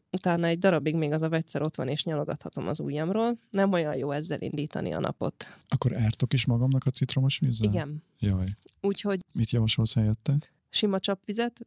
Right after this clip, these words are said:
Speaker 1: egész nyugodtan, és akkor, ha valaki ilyen nagyon spiri irányból d-, beszél, akkor az elmondhatja, hogy meleg vízzel kell feltölteni reggel a szervezetet.
Speaker 2: Ó.
Speaker 1: Nem, egyáltalán nem.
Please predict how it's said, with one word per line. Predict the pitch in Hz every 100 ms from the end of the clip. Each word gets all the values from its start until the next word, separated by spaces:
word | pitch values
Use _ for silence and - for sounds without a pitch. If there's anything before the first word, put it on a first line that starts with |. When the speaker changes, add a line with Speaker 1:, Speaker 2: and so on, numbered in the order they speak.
| -
Speaker 1:
egész | 180 175 180 -
nyugodtan, | 196 196 196 - 208 214 208 -
és | 180 -
akkor, | 175 - 170
ha | 175
valaki | 180 170 -
ilyen | 165
nagyon | 175 165
spiri | 165 - 180 160 160 -
irányból | 196 170 156 165 165
d-, | 170 - 180
beszél, | 170 - 180 170
akkor | 156 - 151
az | 156
elmondhatja, | 156 151 151 151 - -
hogy |
meleg | 160 165 160
vízzel | 170 156 165
kell | - 165
feltölteni | - 156 165 165 - 165
reggel | - 180 190
a | 208
szervezetet. | - 180 202 185 196 208 202 _ - - - -
Speaker 2:
Ó. | 98 92
Speaker 1:
Nem, | 175 139 143 _
egyáltalán | 170 156 127 - 135
nem. | 82